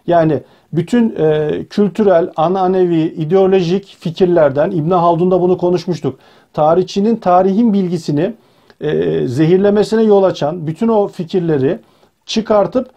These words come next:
sadece belgeyle ve belgenin verdikleriyle, e, bir çerçeve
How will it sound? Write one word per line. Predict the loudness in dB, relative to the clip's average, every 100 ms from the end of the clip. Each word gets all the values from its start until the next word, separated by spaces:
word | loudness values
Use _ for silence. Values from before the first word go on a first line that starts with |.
| _ _
sadece | _ -2 0 2 0 -2 -2
belgeyle | 0 0 0 -2 -2 -2 -4 -8 _ -6
ve | -4 0
belgenin | 2 2 2 2 2
verdikleriyle, | 2 2 0 -2 2 2 2 2 0 -2 _ _ _ -8
e, | -6 -4 -4 0
bir | 0
çerçeve | 0 0 2 2 2 0